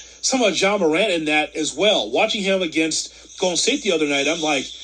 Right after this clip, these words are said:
wow, the way he's able to get it from the top of the key or get it from the right wing and then be able to get to the basket, it's like,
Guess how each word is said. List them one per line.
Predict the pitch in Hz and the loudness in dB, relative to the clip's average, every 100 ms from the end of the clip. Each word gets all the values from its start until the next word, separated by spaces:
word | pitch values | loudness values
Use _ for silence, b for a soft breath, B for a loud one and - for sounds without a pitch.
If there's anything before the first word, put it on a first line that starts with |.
| B - | B -2
wow, | 156 143 | 0 2
the | 127 | -2
way | 127 151 208 | 0 2 2
he's | - 196 | 0 -2
able | 170 165 160 | 0 0 0
to | |
get | 147 | 0
it | 147 | -2
from | 139 | -4
the | 127 | -8
top | - 165 - | -4 -4 -2
of | |
the | 196 | -6
key | 196 156 139 131 135 B B B | -2 0 2 0 -6 B B B
or | 135 | 0
get | 151 | 2
it | 190 | 2
from | 202 | 0
the | 180 | 0
right | 156 165 139 | 2 2 0
wing | 147 143 | 0 0
and | 139 | 0
then | 139 135 | -2 0
be | 147 | 2
able | 156 | 2
to | 143 | 2
get | 156 156 | 0 0
to | |
the | 151 | -4
basket, | 131 131 143 - 151 | -2 -2 0 -2 -2
it's | 139 - | -2 0
like, | 143 127 | 0 -2